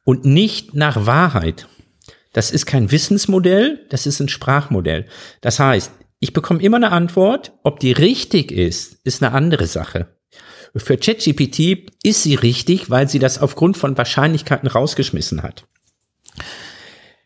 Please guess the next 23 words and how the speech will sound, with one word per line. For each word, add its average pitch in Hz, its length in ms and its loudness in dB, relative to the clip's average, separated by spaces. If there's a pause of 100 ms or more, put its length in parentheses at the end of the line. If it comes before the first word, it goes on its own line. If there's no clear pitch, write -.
(600)
Das 135 180 0
hat 139 120 0
etwas 139 240 2
mit 147 100 0
der 127 80 2
Funktionsweise, 143 840 2
die 95 80 0
ist, - 120 -4
ist - 260 -4
eben 151 200 2
keine 156 320 2
Wikipedia, 95 720 -2
sondern 117 280 0
ist - 160 -4
ein 123 80 2
Sprachmodell, 87 800 -2
das - 180 -2
mir - 80 0
irgendwie 120 280 0
Antworten 95 440 -2
gibt. - 260 -20 (240)
Das 101 200 0
heißt, 156 460 2